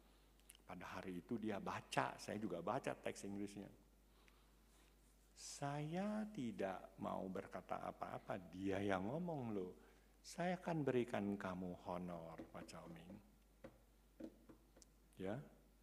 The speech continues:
"Ya udah, kalau kamu kasih ya sudah." Tapi saya sampai ngomong, "Sekian puluh tahun saya tidak pernah lihat seorang mahasiswa Buddhis atau sarjana Buddhis bisa menyusun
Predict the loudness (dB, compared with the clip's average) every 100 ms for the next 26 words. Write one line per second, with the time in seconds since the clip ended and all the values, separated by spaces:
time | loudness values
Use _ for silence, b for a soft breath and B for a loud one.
0 | -20 -20 -20 -20 -20 -20 -20 -20 -20 -20
1 | -4 0 2 2 0 0 0 4 4 4
2 | 2 2 -2 -2 0 0 0 0 0 -2
3 | 0 0 2 0 0 -2 2 2 4 2
4 | -2 B B -18 -6 2 4 4 8 10
5 | 10 8 10 10 10 8 8 4 2 2
6 | 4 4 4 4 4 4 4 6 6 4
7 | 2 4 6 6 4 4 2 0 -2 2
8 | 2 4 6 6 4 0 -2 0 0 2
9 | 2 2 2 2 2 -2 -4 -2 0 2
10 | 4 4 4 6 6 6 2 0